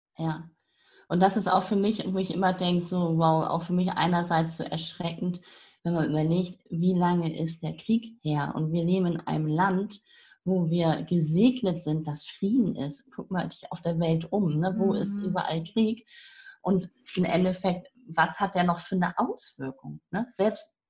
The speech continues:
Speaker 1: ne, so wie du schon sagst, wir lösen noch so diese alten, die Kinder der Nachkriegskinder auf, diese alten Traumata und Verletzungen. Heute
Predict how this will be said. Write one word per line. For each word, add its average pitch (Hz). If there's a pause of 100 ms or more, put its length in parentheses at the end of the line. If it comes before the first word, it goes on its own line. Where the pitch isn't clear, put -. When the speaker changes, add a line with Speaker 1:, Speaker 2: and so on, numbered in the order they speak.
(440)
Speaker 1:
ne, 220
so 220
wie 208
du 202
schon 214
sagst, 214
wir 196
lösen 196
noch 190
so 190
diese 175
alten, 185 (440)
die 175
Kinder 202
der 185
Nachkriegskinder 196
auf, 190
diese 180
alten 175
Traumata 190
und 185
Verletzungen. 180
Heute 185